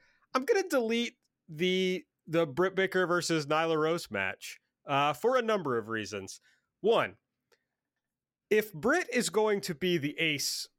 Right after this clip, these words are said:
of the women's division, and she is, I don't think there's any doubt about that, you have to tell ace stories with her, which they failed at in this. And here's how you know that they failed at it. When they do the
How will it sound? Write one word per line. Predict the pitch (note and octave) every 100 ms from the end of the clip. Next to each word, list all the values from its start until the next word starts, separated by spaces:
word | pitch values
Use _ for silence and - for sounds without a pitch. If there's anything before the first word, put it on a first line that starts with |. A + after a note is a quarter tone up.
| _
of | D#3+ C#3 C3+ A#2+ A2
the | - C3+
women's | C3 A2+ G2
division, | G#2 G#2+ F#3
and | C#4 -
she | C3+ G2+
is, | G2+ A2+
I |
don't | D#3+
think | C#3+ C3+
there's | A#2 A#2
any | A2+
doubt | G#2 A2 A2
about | G#2 G#2+ G#2
that, | B2+ A2 G2+ _ _ _ _
you | - F3
have | C4+ C4+
to | G3+
tell | - D#3+ C3+ C3 -
ace | D3+ D3 - -
stories | - - A#2+ F2+ F#2 - - _
with | A2+ A2 -
her, | F#2 - _ _
which | B2+ C3 - - -
they | B2+
failed | - A3+ C#3+
at | A2 G#2+ - _
in | D3 C#3
this. | C3 G#2+
And | B2+ A#2+
here's | A3 B3
how | G3+
you | F#3+ D3
know | C3+ C3+
that | C3
they | B2+ B2
failed | A2 F#2 F#2
at | F2+
it. | - _ _ _ _ _ _ _ _ _ _ _
When | E3 F3
they | A#3
do | B3+ C4 B3+
the | G3